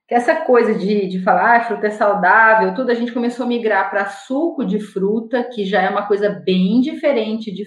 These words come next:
fruta. É, então as pessoas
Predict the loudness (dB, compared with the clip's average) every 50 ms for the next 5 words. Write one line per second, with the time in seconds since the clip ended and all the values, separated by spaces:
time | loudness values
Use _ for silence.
0 | -12 _ -8 -6 -4 -2 -2 -4 -4 -4 -6 -6 -6 -6 -10 _ _ _ _ _
1 | _ _ _ _ _ _ _ _ 0 2 4 6 6 6 6 6 6 4 4 4
2 | 2 2 0 0 0 0 2 0 -2 -2 0 0 0 0